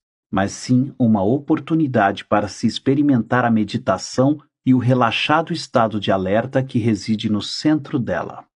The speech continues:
Este audiolivro é a narração de um livro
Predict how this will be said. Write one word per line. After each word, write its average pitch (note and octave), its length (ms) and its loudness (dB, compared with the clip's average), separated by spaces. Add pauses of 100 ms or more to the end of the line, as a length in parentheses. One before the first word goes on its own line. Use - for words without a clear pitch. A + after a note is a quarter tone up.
(1300)
Este - 340 -2
audiolivro G2+ 640 0
é G2 40 4
a G2+ 40 2
narração G#2+ 540 0
de G2+ 140 -2
um F#2 100 0
livro F#2 460 -2